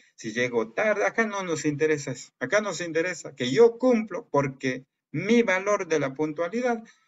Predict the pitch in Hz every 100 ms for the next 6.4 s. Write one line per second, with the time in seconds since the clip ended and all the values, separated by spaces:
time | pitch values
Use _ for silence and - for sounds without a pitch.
0 | _ _ _ _ _ _ - 160 160 -
1 | 135 123 117 131 127 - 110 - 92 -
2 | - _ _ - _ _ _ _ _ _
3 | _ _ _ _ _ _ _ _ _ _
4 | _ _ 135 196 233 214 - - _ _
5 | _ _ _ - 185 214 175 160 147 226
6 | 208 147 131 131